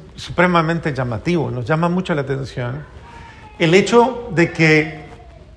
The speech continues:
estos tres hombres, eh,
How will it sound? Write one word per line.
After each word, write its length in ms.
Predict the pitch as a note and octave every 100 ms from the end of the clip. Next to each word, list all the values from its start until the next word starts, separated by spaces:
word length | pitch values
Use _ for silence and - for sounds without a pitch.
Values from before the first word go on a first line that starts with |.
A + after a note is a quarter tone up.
| - - -
estos 400 | F#3 - G#3+ -
tres 280 | G#3 G3+ G#3
hombres, 680 | G3 E3 D3+ A#3 A#3 - - - - - - - - - - - -
eh, 560 | D#3+ D3 C#3+ C#3+ -